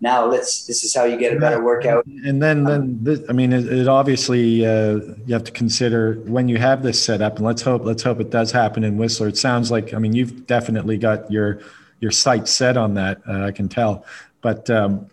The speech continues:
Speaker 2: uh, you'd, you'd have someone like yourself or whoever it is, the, the club pro or club pros, that would be their sort of a goal, is to not just focus on one sport, not just focus on teaching one sport, but meshing the three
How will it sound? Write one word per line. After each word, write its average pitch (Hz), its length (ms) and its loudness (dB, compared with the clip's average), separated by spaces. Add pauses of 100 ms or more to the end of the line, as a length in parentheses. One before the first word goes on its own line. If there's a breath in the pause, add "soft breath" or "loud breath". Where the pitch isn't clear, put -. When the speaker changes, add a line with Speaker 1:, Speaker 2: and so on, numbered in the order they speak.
(400)
Speaker 2:
uh, 104 360 0 (280)
you'd, 139 220 2
you'd 123 340 2
have 113 240 4
someone 113 380 2
like 110 220 0
yourself 120 420 0
or 110 160 2
whoever 110 380 0
it 107 80 0
is, 117 180 -2
the, 117 120 -2
the 107 140 -4
club 117 340 0
pro 120 240 4
or 113 140 2
club 113 320 -2
pros, 113 360 0 (400 loud breath)
that 131 180 2
would 120 160 0
be 123 160 2
their 113 680 4 (240)
sort 113 320 2
of 107 160 0
a 107 240 2 (380)
goal, 107 440 0
is 98 220 -2
to 107 340 0 (180 loud breath)
not 127 220 2
just 120 340 -2
focus 117 380 0
on 101 400 0
one 113 240 2
sport, 104 480 -2
not 113 160 0
just 110 200 -6
focus 107 340 -2
on 98 120 0
teaching 110 380 -2
one 113 180 0
sport, 101 320 -4
but 98 200 -2 (280 loud breath)
meshing 120 520 2
the 101 40 -2
three 113 580 2